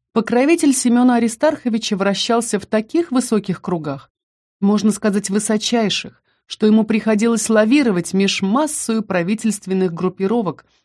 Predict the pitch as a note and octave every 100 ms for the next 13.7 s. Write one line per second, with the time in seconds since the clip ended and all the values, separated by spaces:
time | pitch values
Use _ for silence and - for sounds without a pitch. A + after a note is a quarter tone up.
0 | - F3 F3+ - F3+ D#3+ - - F3 A#3
1 | D4 B3 - G3 - E3+ D#3 D#3+ A3 A3
2 | G#3+ - F3+ - A#3+ A#3+ - F3 E3 E3+
3 | F#3+ - _ - G3+ F3+ D3+ C#3 - -
4 | _ _ _ _ _ _ - E3 A3 B3+
5 | A#3 G#3+ G3 G3+ F#3+ F#3 F3 D#3+ C#3+ E3
6 | A3 C4 G#3+ - _ _ _ - F3+ A3+
7 | C4 B3 D#4+ C#4 - G#3 G#3+ G#3+ - G#3
8 | D#3 D3 D#3 F3 E3 - - C#3 - _
9 | - F#3 F#3+ G#3+ A3+ A3 - G#3 G3+ G3+
10 | G#3 F#3+ A3+ A3+ F3 F3+ F3+ B3 B3+ G3
11 | F3 - - A3 C#4+ E4 C#4 A#3+ G#3 A#3
12 | A3+ - G#3 E3+ F#3 F3+ F#3 F3 - E3+
13 | D#3+ D#3+ - E3 F3+ B3+ B3+